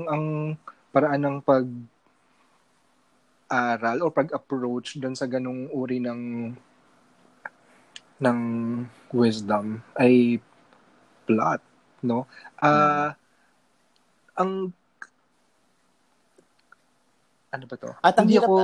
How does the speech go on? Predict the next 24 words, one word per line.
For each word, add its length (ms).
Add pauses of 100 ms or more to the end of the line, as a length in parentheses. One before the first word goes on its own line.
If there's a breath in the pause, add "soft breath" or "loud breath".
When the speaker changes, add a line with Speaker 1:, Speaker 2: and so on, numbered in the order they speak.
(100)
Speaker 2:
na, 140
oh. 100 (480)
Speaker 1:
sige, 240
sige. 200
Speaker 2:
Go, 120
go, 160
go. 160
Hindi 240
ka, 160
ano. 160 (640 soft breath)
Speaker 1:
Um, 280 (1200)
kasi 160 (320)
madaling, 640
ku-, 160 (1120)
at 160 (300)
feeling 180
ko 100
masusumpungan 560
mo 80
yon 220
or 100
malalaman 480
mo 160
yon 320